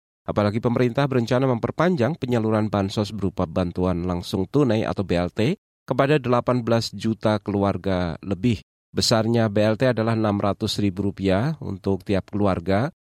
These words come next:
untuk tiga bulan dari Januari hingga Maret. Penyaluran bantuan akan dicairkan sekaligus pada bulan ini. B L T bukan satu-satunya bansos yang digelontorkan pemerintah.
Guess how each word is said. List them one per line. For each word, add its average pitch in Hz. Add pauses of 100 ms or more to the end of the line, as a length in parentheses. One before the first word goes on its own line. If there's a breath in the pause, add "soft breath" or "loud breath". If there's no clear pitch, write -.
(180)
untuk 101 (160)
tiga 104
bulan 95
dari 90
Januari 90
hingga 85
Maret. 80 (240)
Penyaluran 101
bantuan 110
akan 110
dicairkan 98
sekaligus 92
pada 90
bulan 85
ini. 90 (340)
B 127
L 160
T 226
bukan 175
satu-satunya 127
bansos 120
yang 110
digelontorkan 101
pemerintah. 101